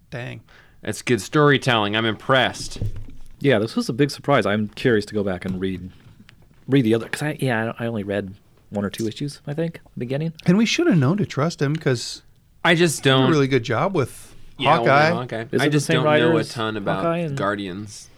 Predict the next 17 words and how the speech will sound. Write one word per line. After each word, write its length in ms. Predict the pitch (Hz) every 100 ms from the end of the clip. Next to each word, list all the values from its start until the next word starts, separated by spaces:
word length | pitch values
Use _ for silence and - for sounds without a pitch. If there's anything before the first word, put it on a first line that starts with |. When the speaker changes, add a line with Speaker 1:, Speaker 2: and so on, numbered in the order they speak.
| -
Speaker 2:
so 380 | - - 101 98
it, 120 | 95 - -
it's, 240 | - - -
like, 240 | 90 95
kinda 200 | - 101
getting 180 | 92 104
payoffs 500 | - 107 101 98 -
for 120 | 95
a 40 | 95
thing 240 | - 92
I 60 | 90
don't 160 | 90
know 140 | 92 87
much 240 | 95 98
about. 380 | 95 90 90 85 - -
Um, 440 | 95 98 95 98 104 _ -
Speaker 1:
Yeah. 340 | - 120 117